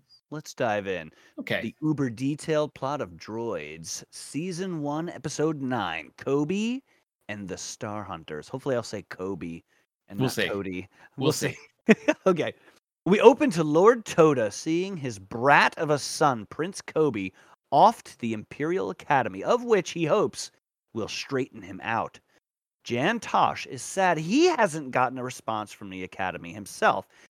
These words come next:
Speaker 1: yet assures Lord Toda he and the droids will get his son there safely. Before they embark, R two saves Kobe from making an impulse purchase with the riches he's inherited from his great uncle,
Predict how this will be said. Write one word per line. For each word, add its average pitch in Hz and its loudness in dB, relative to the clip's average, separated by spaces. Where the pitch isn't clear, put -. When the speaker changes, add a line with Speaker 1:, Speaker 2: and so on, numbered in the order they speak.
Speaker 1:
yet 214 2
assures 240 -2
Lord 190 2
Toda 113 -2
he 185 -4
and 233 -2
the 240 -6
droids 107 -4
will 98 -10
get 107 -10
his 165 -8
son 98 -8
there 87 -10
safely. 65 -14
Before 139 4
they 214 4
embark, 180 4
R 147 0
two 151 -6
saves 175 0
Kobe 135 0
from 113 -6
making 190 -2
an 151 -8
impulse 214 -2
purchase - 0
with 113 -8
the 127 -4
riches 113 -2
he's 110 -12
inherited 113 -6
from - -14
his 85 -16
great 113 -6
uncle, 110 -10